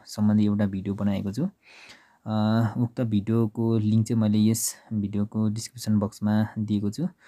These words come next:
यदि तपाईँहरू पनि, अ, माध्यमिक तहको वस्तुगत बहुवैकल्पिक, अ,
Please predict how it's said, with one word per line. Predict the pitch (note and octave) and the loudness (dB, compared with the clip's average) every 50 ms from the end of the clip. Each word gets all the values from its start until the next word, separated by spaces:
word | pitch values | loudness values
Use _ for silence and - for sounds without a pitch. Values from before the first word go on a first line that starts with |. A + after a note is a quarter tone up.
| - - - _ _ A#2+ | -20 -20 -20 _ _ -2
यदि | A2 G#2+ | -2 0
तपाईँहरू | G#2 A#2 G#2 G#2+ G2+ G2+ G#2 G#2 | 0 0 -2 -2 -2 -4 -2 0
पनि, | G#2+ G#2+ A#2 C#3 C#3+ - - - | 0 0 0 0 -2 -6 -10 -10
अ, | A#2 G#2 G2+ | -6 -2 0
माध्यमिक | G2+ G#2 G2+ G#2 G2+ G#2+ G#2+ G#2 - | 2 2 2 2 2 2 0 0 0
तहको | G#2 G2 G2+ - - C3 D3+ - B2 | -4 -4 -4 -4 -4 -6 -4 -4 -4
वस्तुगत | A2+ G#2+ - - G#2 A2 G#2+ | -4 -6 -6 -6 -4 -2 -2
बहुवैकल्पिक, | G#2+ G#2 G#2 G#2 G#2 G2 G#2 G#2 G#2 - G#2 G#2+ D3+ D#3+ D#3+ - - - _ _ _ _ _ _ _ _ _ _ _ - | 0 0 2 2 2 2 2 0 -2 -2 -4 -4 -4 -6 -8 -10 -18 -20 _ _ _ _ _ _ _ _ _ _ _ -14
अ, | A2+ G2 G2 G2+ G2+ G#2 G#2+ | -10 -6 -2 0 0 2 2